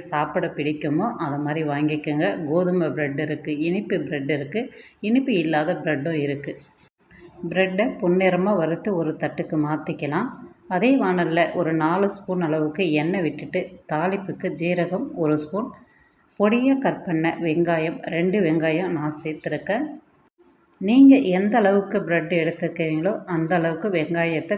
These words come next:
குறைச்சிக்கோங்க, அதிகமா இருந்தா கூட்டிக்கோங்க. ஒரு பச்சை மிளகாய் பொடியா கட் பண்ணி சேர்த்துருக்கேன். ஒரு ஸ்பூன் அளவுக்கு இஞ்சி பூண்டு பேஸ்ட் சேர்த்து மிதமான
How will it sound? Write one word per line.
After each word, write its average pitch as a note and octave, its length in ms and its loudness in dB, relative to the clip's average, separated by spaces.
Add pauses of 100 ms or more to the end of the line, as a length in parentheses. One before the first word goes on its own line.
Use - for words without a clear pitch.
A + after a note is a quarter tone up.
குறைச்சிக்கோங்க, E3+ 640 -4 (380)
அதிகமா F#3 460 0
இருந்தா D3+ 260 2 (100)
கூட்டிக்கோங்க. D3 540 -4 (840)
ஒரு G3+ 220 4
பச்சை F#3 300 0
மிளகாய் F3 340 0
பொடியா D#3 400 -2
கட் C#3 220 -8
பண்ணி D#3+ 260 0
சேர்த்துருக்கேன். D#3 640 -4 (920)
ஒரு A3+ 200 4
ஸ்பூன் G3 360 -4
அளவுக்கு D#3+ 360 -2 (140)
இஞ்சி G3+ 320 2
பூண்டு D#3 340 -2
பேஸ்ட் C#3 340 -4 (180)
சேர்த்து D#3 360 -6 (1200)
மிதமான A3 500 4